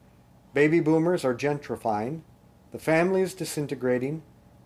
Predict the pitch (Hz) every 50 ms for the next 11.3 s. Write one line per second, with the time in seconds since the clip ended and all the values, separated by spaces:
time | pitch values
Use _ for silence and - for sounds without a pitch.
0 | - - 120 120 123 127 135 139 156 175 190 180 175 202 175 175 180 147 117 139
1 | 143 143 - - - - 147 139 156 175 170 156 160 151 127 117 127 113 113 107
2 | 110 113 120 127 120 117 110 107 - - - 165 160 - - 170 - - 156 147
3 | - - 151 131 117 107 104 - - 117 107 - - 123 117 113 107 - 117 113
4 | 107 - 123 113 113 110 113 113 117 127 127 110 98 90 - - _ - - -
5 | _ _ _ - - _ _ - _ _ _ _ _ _ _ _ - - _ _
6 | _ 113 127 147 170 214 226 220 196 170 - - 170 165 147 127 135 127 117 113
7 | 139 151 160 151 127 117 117 113 107 - - 120 - - 135 131 127 127 117 120
8 | 113 117 127 147 190 208 220 190 151 127 127 127 127 - 127 123 123 117 113 -
9 | - 123 120 127 135 147 147 - - 117 113 117 117 - - - - - - -
10 | - _ - - 147 143 139 120 - - 135 139 139 - - - 107 101 98 -
11 | - 110 104 - - -